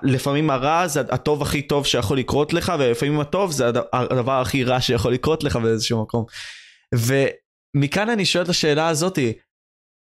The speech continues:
הרבה מאוד מאיתנו, במיוחד בעידן המודרני, לא רוצים לבוא ולהתחייב לסיר, אלא רוצים לנסות כמה סירים,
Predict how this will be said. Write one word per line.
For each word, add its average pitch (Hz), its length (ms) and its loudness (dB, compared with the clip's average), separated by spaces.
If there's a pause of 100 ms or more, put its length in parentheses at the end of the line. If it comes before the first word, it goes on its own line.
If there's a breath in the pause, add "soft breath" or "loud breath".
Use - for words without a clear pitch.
(140)
הרבה 139 300 2
מאוד 233 260 2
מאיתנו, 147 560 0
במיוחד 120 420 0
בעידן 160 320 0
המודרני, 147 760 0 (800)
לא 196 120 4
רוצים 233 380 0
לבוא 110 180 2
ולהתחייב 110 500 0
לסיר, 107 380 0 (180)
אלא 156 140 0
רוצים 170 300 0
לנסות 190 400 -2
כמה 214 260 -2
סירים, - 400 -2